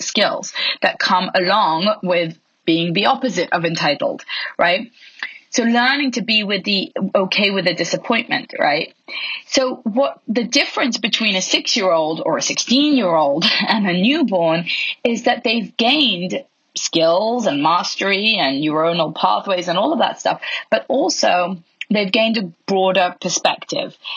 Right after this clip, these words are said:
They understand that waiting a few moments <laughs> to get what they want, or dealing with a bath that's not exactly the right temperature, or, um, you know, eating something that wasn't their exact favorite, or waiting to get your attention,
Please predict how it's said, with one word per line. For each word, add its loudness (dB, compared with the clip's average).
They 4
understand 0
that 0
waiting 0
a 0
few -2
moments 0
<laughs> -10
to 0
get 2
what -6
they -4
want, 0
or -2
dealing -2
with -2
a 2
bath 2
that's -6
not 0
exactly -2
the -2
right -2
temperature, 0
or, 0
um, 0
you -2
know, 0
eating 0
something 0
that -2
wasn't 0
their 2
exact -2
favorite, 0
or 0
waiting 0
to -2
get 2
your 2
attention, 0